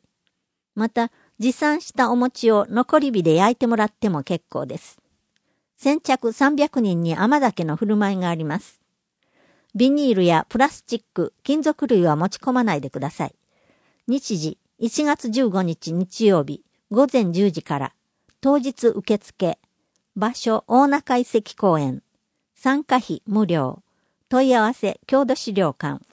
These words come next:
電話、零七九四三五の五零零零。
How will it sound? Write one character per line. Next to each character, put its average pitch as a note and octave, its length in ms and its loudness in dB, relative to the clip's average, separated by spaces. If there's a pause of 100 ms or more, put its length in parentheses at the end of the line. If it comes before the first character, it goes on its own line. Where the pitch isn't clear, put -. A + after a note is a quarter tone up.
(280)
電 A#3 300 2
話、 G#3 240 2 (100)
零 C4 220 2
七 A3+ 340 0
九 E3 600 -2
四 C4 240 0
三 G3 340 -4
五 E3+ 160 -2
の D3+ 240 -4 (160)
五 A3+ 240 2
零 F3+ 380 0
零 F#3+ 280 -2
零。 D3 420 -4